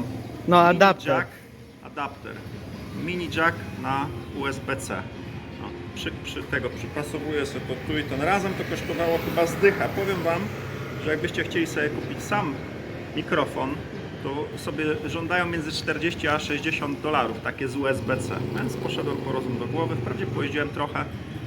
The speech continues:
Speaker 2: ale przełączka to dycha. Więc fajnie. Gdzie to było? Nie, nie kumam, bo ja w ogóle nie, już jeżdżę tu od miesiąca, ja w ogóle nie kumam, gdzie ja jestem. Jeżdżę cały czas nawigacji,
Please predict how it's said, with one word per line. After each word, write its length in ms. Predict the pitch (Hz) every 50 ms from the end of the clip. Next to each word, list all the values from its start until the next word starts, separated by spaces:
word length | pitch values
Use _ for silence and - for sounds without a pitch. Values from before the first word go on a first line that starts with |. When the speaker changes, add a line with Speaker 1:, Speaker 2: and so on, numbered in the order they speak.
| - - -
Speaker 2:
ale 260 | - 135 151 151 143 135 -
przełączka 560 | - - 127 131 135 143 147 - - 151 139 127 - -
to 140 | 131 131 123 - - -
dycha. 300 | 139 139 123 - 110 107 - - - - 107 107 - - - - - - - -
Więc 180 | - 135 - -
fajnie. 340 | - 175 165 135 120 113 110 117 - - - - - -
Gdzie 120 | - - 202
to 120 | - 202
było? 300 | - 175 175 180 180 175 165 - 175
Nie, 160 | 190 208 202 - -
nie 100 | 196 208 208
kumam, 280 | - - 190 190 185 175
bo 60 | 175
ja 80 | 175 170
w 80 | 160 170
ogóle 200 | 165 160 156 151
nie, 160 | 156 151 151 151 151 147 147 151 151 - - -
już 180 | 170 165 - -
jeżdżę 260 | 202 196 185 185 185
tu 120 | - 185
od 120 | 175 - -
miesiąca, 400 | 170 165 - 185 185 185 - 175
ja 100 | 185 196
w 80 | 190 226
ogóle 160 | 220 220 220
nie 100 | 220 214
kumam, 300 | - - 220 214 208 202
gdzie 80 | - 202
ja 100 | 208 214
jestem. 380 | 214 202 - - - 120 120
Jeżdżę 240 | 147 180 190 170 185
cały 180 | - - 196 175
czas 200 | - 196 175 -
nawigacji, 680 | 170 156 147 165 156 160 143 139 - - - 147 156